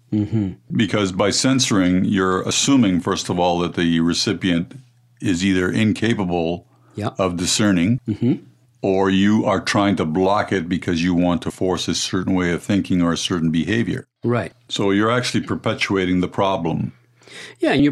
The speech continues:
Speaker 1: perpetuating polarization,
Speaker 2: Mm-hmm.
Speaker 1: which is what censorship ultimately does. It polarizes
Speaker 2: Puts people into different
Speaker 1: society.
Speaker 2: camps.
Speaker 1: Yeah, so, for example,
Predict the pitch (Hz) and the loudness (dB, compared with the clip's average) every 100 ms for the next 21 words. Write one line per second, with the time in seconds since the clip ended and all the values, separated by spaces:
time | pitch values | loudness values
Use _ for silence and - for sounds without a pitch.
0 | 147 147 - - 131 131 127 123 - - | 0 -4 -2 0 0 2 2 0 -2 -4
1 | 160 139 123 110 107 113 110 101 76 - | -2 2 2 0 0 0 0 -2 -6 -8
2 | - 127 139 208 156 117 123 160 160 - | -2 0 2 2 2 0 0 0 0 0
3 | 165 156 131 - 113 117 117 110 90 101 | 0 0 0 0 0 0 0 -2 0 -2
4 | 95 95 92 123 - 160 139 107 101 98 | -2 -4 -4 -4 0 2 2 2 0 -2
5 | 101 131 131 - 110 104 82 82 104 90 | -2 -2 -2 0 2 2 2 0 2 0
6 | - 104 82 - - - - - 302 196 | 0 0 0 -6 -14 -18 -20 -2 2 2
7 | 98 - 147 127 123 147 135 123 131 127 | 2 0 2 2 2 2 0 2 0 2
8 | 135 123 | 2 2